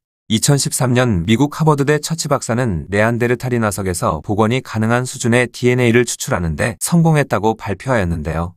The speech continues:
이 디엔에이를 줄기세포에 이식한 후 난자와 결합시켜 배아를 만든 후 이를 자궁에 착상시킬 수 있다고 얘기하자 전 세계가 발칵 뒤집힙니다.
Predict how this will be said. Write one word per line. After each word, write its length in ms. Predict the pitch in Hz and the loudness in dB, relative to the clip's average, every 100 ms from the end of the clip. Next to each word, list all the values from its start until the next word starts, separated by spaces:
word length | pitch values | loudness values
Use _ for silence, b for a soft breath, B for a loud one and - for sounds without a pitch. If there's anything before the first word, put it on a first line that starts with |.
| _ _ _ 117 | _ _ _ -2
이 160 | 127 | 0
디엔에이를 680 | 139 143 143 147 147 165 160 | 0 0 2 2 2 2 0
줄기세포에 680 | - 131 143 143 143 - 135 | -2 0 0 0 -2 0 2
이식한 500 | 110 95 - - 143 | 2 0 -4 0 2
후 260 | 123 107 80 | 2 2 0
난자와 500 | 98 101 107 131 147 | -2 -2 0 0 0
결합시켜 640 | 147 123 123 - - 143 123 | -2 -4 -4 -4 -4 -2 -2
배아를 360 | - 120 127 147 | -2 -2 0 0
만든 320 | 139 123 117 | 0 0 2
후 60 | 120 | 2
이를 280 | 98 110 113 | 2 0 -2
자궁에 500 | - 110 117 139 160 | -6 -2 2 2 2
착상시킬 640 | - - - 175 165 - 151 | -2 -6 -2 -2 -2 -2 0
수 120 | 139 | 2
있다고 360 | 117 92 85 | 2 0 0
얘기하자 480 | 85 82 82 127 110 - | -2 -2 -2 -2 -4 -4
전 220 | 120 135 | -2 0
세계가 500 | 147 160 92 76 - | 0 0 0 0 -4
발칵 400 | - 117 - 160 | -4 -4 -2 -6
뒤집힙니다. 720 | - 123 120 - 92 80 71 | -4 -4 -4 0 0 0 -4